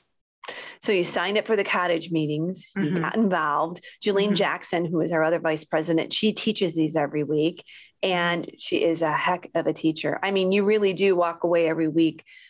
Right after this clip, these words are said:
Speaker 1: just feeling like, "Wow, I learned something." I was with, I was with all my girlfriends.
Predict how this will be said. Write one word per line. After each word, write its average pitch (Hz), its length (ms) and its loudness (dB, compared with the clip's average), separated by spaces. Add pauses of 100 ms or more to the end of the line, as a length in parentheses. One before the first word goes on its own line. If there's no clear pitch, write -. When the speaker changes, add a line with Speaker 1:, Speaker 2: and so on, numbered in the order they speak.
(320)
Speaker 1:
just 190 440 0
feeling 175 420 2
like, 151 240 0
"Wow, 156 300 0
I 160 100 0
learned 170 440 0
something." 202 760 0
I 180 80 -2
was 170 240 0
with, 180 160 0 (180)
I 165 40 0
was 175 140 0
with 185 160 0
all 190 140 0
my 175 140 -2
girlfriends. 196 760 0